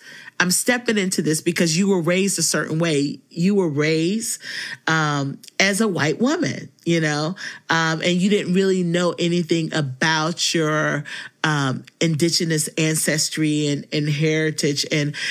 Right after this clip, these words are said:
and I want you to talk about that because you actually are registered, you know, and, and I just, I, I would be honored for you just to share whatever you feel like sharing. I know this is your first time.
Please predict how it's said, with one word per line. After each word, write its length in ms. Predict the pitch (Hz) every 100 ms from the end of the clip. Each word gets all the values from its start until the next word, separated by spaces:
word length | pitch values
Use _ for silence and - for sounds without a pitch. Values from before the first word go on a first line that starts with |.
| - -
and 160 | 180
I 60 | 170
want 280 | 185 247 277
you 60 |
to 80 | 294
talk 240 | 202 196 214
about 220 | 190 -
that 240 | 156 -
because 320 | 165 165 170
you 100 | 185
actually 600 | - 165 170 - 185 196 -
are 160 | 160
registered, 760 | 175 147 156 196 - 196 240 - _
you 140 | - 175
know, 320 | 156 147 156
and, 240 | 170 160 160 - - -
and 100 | 220
I 140 | 254 294
just, 400 | 339 320 - -
I, 400 | - 226 262 262 -
I 220 | 220 240
would 300 | 247 240 185
be 180 | 190 -
honored 560 | 160 156 170 214 220 -
for 120 | 196
you 240 | 175 202
just 300 | 196 233 233
to 80 | 226
share 360 | 220 - 190 185
whatever 480 | 180 170 180 180
you 220 | 190 165 170
feel 340 | - 160 160
like 300 | 156 151 147
sharing. 560 | - 175 151 147 147 147
I 80 |
know 160 | 156 160
this 240 | 165 160
is 60 | 165
your 100 | 165
first 320 | 160 165 165
time. 340 | 175 160 160